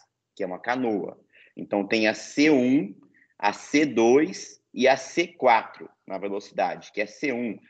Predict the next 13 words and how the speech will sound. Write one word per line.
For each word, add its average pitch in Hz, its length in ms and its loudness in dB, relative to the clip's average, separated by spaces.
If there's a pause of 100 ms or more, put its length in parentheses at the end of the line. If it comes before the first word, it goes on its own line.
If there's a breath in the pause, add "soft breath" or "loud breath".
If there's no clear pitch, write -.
(240 soft breath)
é 90 140 -4
individual, 135 720 2
C 156 240 -4
dois 107 540 -4
de 95 120 -16
dois 95 220 -4
atletas 147 440 -4
e 175 80 -14
C 180 180 -8
quatro 143 480 0 (200)
de 127 120 -18
quatro 143 340 2
atletas. - 580 -2